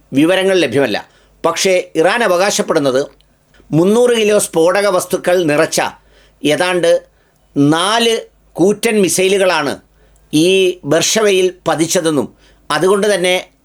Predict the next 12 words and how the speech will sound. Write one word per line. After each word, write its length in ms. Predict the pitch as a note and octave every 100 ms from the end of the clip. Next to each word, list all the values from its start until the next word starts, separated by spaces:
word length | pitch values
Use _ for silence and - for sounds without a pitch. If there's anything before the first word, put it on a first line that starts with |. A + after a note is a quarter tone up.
| D3
അത് 160 | D3 F3+ F3+ D#3
തകർന്ന് 380 | D3 F3+ F#3+ G3+
തരിപ്പണമായിട്ടുണ്ടാകുമെന്നുമാണ് 1400 | E3 E3 G#3 G#3+ F#3+ F3+ F3 D#3+ D#3+ D#3+ D#3+ D#3 D3 C3 C3+ _ _ -
അവർക്ക് 280 | C3+ D#3+ - D#3
ലഭിക്കുന്ന 340 | B2 C3+ D3 C#3
വിവരങ്ങൾ. 320 | C3 B2+ B2 A#2+
കൂടാതെ 380 | E3+ F#3 E3 D3 - - _ -
ചില 120 | G3+ -
ചിത്രങ്ങളും 460 | - - E3+ C#3+ D#3 - -
അവർ 140 | D#3 D#3
പുറത്തുവിട്ടിട്ടുണ്ട്. 640 | D#3+ D#3+ E3 G#2 G#2 F2+ E2+ - - - _ -
യുദ്ധസന്ദർഭമാകുമ്പോൾ 1040 | D3+ D#3+ A#3 A3+ G#3+ G#3 F#3+ E3+ E3 D#3